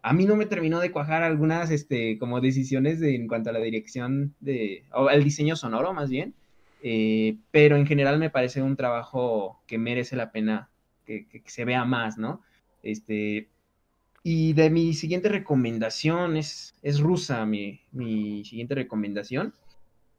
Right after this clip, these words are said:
este, y es cortometraje, ¿no? Eh, se llama El viejo, perdón, El viejo y el mar, no. <laughs>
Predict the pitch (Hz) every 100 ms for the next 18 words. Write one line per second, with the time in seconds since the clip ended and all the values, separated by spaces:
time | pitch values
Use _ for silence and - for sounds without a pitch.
0 | _ 110 107 - 120 147 165 147 139 135
1 | 156 147 120 117 _ _ _ _ 120 135
2 | - _ _ _ _ 127 113 110 110 127
3 | 131 143 151 147 120 117 113 110 107 110
4 | 135 143 156 143 123 107 110 - 143 135
5 | 139 139 127 127 131 110 107 101 - _
6 | - - 110